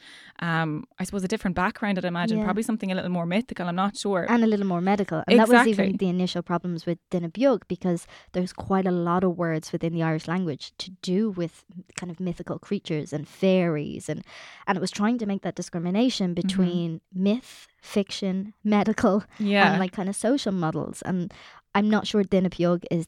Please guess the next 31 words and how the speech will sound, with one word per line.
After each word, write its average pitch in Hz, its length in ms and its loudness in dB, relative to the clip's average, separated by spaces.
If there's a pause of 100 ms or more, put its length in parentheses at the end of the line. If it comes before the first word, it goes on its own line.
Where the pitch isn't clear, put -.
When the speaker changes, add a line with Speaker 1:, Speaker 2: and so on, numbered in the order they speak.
(120)
Speaker 2:
the 165 80 -2
best - 340 -8
answer, 240 320 -2
but 202 160 -2
I 175 60 -2
think 196 220 -2
it's 175 120 -10
a 170 60 0
really 180 340 -2
good 170 220 -4
starting 175 360 -2
point - 280 -10
to - 80 -8
instigate 175 480 -2
this 165 140 -4
conversation - 500 -6
to - 60 2
Speaker 1:
Exactly. 220 400 4
Speaker 2:
go 190 80 2
further. - 160 0
Speaker 1:
And 196 100 6
it, 202 160 6
and 220 140 8
it's 220 140 0
something. 208 400 4
It's 175 120 -2
something 220 240 0
to 202 80 -4
start 190 320 2
with. 165 220 0
And, 175 180 -6